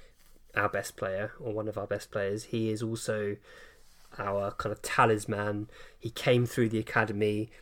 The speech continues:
He loves, clearly loves Spurs and everything about it. Um, he is forever woven into the tapestry of the club because of everything he's achieved with us. So he represents more than just our best player and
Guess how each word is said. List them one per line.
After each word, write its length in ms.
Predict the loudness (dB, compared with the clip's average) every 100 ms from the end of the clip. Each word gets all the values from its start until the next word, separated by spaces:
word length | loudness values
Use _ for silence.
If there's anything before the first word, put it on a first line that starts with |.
| -20 -20
He 260 | -6 -4 0
loves, 640 | 4 4 4 -4 -12 -14 -12
clearly 380 | -2 2 2 2
loves 300 | 2 2 0
Spurs 580 | -6 -2 2 4 2 0
and 120 | -2
everything 240 | -2 -2 -2
about 420 | 2 2 2 -2
it. 200 | -4 -4 -8 -20 -20 -20 -20 -20 -8
Um, 380 | -2 0 0 -4 -8 -18 _ -18
he 320 | -2 2 2
is 260 | 2 -2 -10
forever 800 | -8 2 8 8 8 6 4 -2 -16 -20 -8
woven 420 | 4 8 8 6
into 200 | 2 0
the 60 | -4
tapestry 600 | -4 -4 -4 -2 2 2
of 100 | 0
the 80 | -2
club 300 | 2 2 2
because 280 | -4 -4 -4
of 240 | -6 -8 -2
everything 320 | 0 0 -2
he's 100 | -4
achieved 340 | -4 -2 -2 -2
with 100 | -6
us. 200 | -8 -8
So 340 | 2 4 4 0 -10 -20
he 180 | -2 0
represents 580 | 6 6 6 2 2 0
more 280 | 2 4 4
than 160 | 2 2
just 500 | 0 0 -4 -6 -8 -4
our 260 | 2 2 2 2
best 480 | 2 2 -6 -14 -18 -4
player 320 | 2 4 4
and 180 | 0